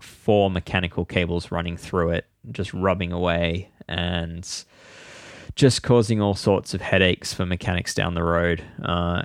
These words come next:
and obviously increased service bills for, for a person that arguably can't afford the increased service bill because they're buying an entry-level bike. So, yeah, there you have it. I'm,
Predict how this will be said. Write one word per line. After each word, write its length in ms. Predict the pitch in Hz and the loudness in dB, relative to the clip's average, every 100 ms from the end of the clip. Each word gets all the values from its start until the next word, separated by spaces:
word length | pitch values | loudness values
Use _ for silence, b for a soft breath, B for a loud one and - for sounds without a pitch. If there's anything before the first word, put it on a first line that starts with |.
| - | -4
and 120 | 92 | -2
obviously 640 | 87 87 87 - 87 85 - | 0 0 0 0 -2 -4 -12
increased 360 | - - 90 - | -12 -6 -4 -2
service 280 | 92 85 - | -2 -4 -4
bills 360 | 87 87 87 | -4 -4 -6
for, 440 | - 85 85 85 87 _ _ | -4 -2 0 -2 -6 _ _
for 560 | _ - 110 95 90 90 _ _ _ - | _ -6 -2 0 0 -4 _ _ _ -2
a 80 | |
person 380 | 107 131 131 135 | 2 2 2 0
that 180 | 110 95 - | -2 -2 2
arguably 440 | 104 117 101 95 | 2 4 2 0
can't 200 | 104 98 | -2 -4
afford 360 | 92 110 117 95 | 0 2 4 2
the 220 | 87 - | -2 -4
increased 300 | 92 92 87 | -4 -4 -2
service 220 | 87 87 | -2 -2
bill 180 | - 87 | -2 -4
because 240 | - - | -6 -8
they're 120 | - 92 | -4 -4
buying 420 | - 90 90 85 | 0 0 0 -4
an 80 | - | -6
entry-level 580 | 85 - 92 87 80 | -6 -6 -4 -4 -4
bike. 440 | - 85 80 - - _ _ B B B B B B B _ | -4 -4 -4 -10 -20 _ _ B B B B B B B _
So, 400 | - - 82 80 - _ _ _ _ _ | -6 -2 -2 -4 -8 _ _ _ _ _
yeah, 160 | 160 135 - _ | 2 2 -2 _
there 120 | 143 135 | -2 2
you 60 | |
have 160 | 127 120 | 2 0
it. 100 | - _ _ - | -2 _ _ -4
I'm, 520 | 101 101 107 110 | -2 -2 -2 -6